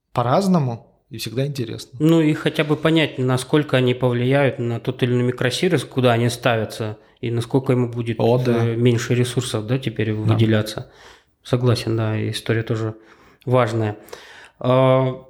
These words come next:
Speaker 2: слушай, ещё такой, наверное, вопрос задам.
Speaker 1: Давай.
Speaker 2: А,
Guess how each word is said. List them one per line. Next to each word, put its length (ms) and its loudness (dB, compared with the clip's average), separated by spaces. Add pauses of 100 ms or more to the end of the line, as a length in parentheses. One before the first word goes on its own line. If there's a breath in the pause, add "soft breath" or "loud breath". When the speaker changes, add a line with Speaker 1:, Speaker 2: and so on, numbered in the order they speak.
(500)
Speaker 2:
слушай, 500 0
ещё 420 0
такой, 340 0
наверное, 280 -2
вопрос 520 -2
задам. 580 0 (280 loud breath)
Speaker 1:
Давай. 260 0
Speaker 2:
А, 560 -2